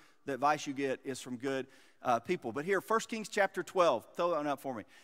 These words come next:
After seeking advice, look at this, what he did. The king, talking about Jeroboam, made two golden calves,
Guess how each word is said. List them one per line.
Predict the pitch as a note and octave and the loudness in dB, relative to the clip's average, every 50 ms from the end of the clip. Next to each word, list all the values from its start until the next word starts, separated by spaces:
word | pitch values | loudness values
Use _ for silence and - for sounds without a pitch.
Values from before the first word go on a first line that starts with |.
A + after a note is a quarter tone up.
| - _ | -8 _
After | - G3 A#3+ A3+ - C4+ B3 | 4 4 4 4 0 -4 -4
seeking | - - - C#4 D4 - - C#4 C4 B3+ A3+ | -4 -2 -2 -2 -2 -2 -2 -4 -2 -2 -4
advice, | D3 D#3+ F3+ F#3+ F#3+ F3+ D3 F#2+ - - - - - - | 0 4 4 6 6 4 2 -2 -6 -10 -14 -14 -14 -8
look | - C4 D#4+ | -4 -2 0
at | F#4+ E4 | 0 0
this, | E4 C4+ A#3 C4 | 0 -2 -2 0
what | B3+ B3+ A#3+ | 0 0 0
he | A#3+ | 0
did. | A3 B3 A#3 E3+ A2 G2 - - _ _ _ _ _ _ - - - | -2 -2 -2 -2 -4 -4 -10 -18 _ _ _ _ _ _ -20 -10 -4
The | E3 G3+ | -4 -4
king, | - - - C#4 D4 D4+ B3+ G3+ D3+ C3 B2+ C3+ - - - | -4 -2 -2 0 2 2 2 0 0 -2 -4 -6 -10 -6 -2
talking | F3+ G3 A3 | -2 0 0
about | A3+ A3 G#3+ F3+ | 0 -2 -2 -2
Jeroboam, | E3+ G3+ G#3 G3 E3+ D#3 C3 A#2+ A#2+ C#3 - - - - - - _ _ - | -2 -2 -2 0 0 0 0 0 -2 -6 -10 -14 -20 -20 -20 -20 _ _ 0
made | F3+ F#3+ G#3 G#3+ F#3+ - | 2 2 2 2 0 -4
two | - - - F4 E4 D#4+ D4+ | -6 0 4 4 4 4 2
golden | A#3 F#3+ A3 G#3 G#3+ A#3 A3 A3 G#3 G3 | 0 0 2 4 4 2 2 -2 -4 -6
calves, | - - - G3+ F3+ C#3+ A#2 G2+ F#2+ - - - - - - | -8 -8 -4 -2 -2 0 -2 -2 -4 -6 -10 -14 -16 -16 -16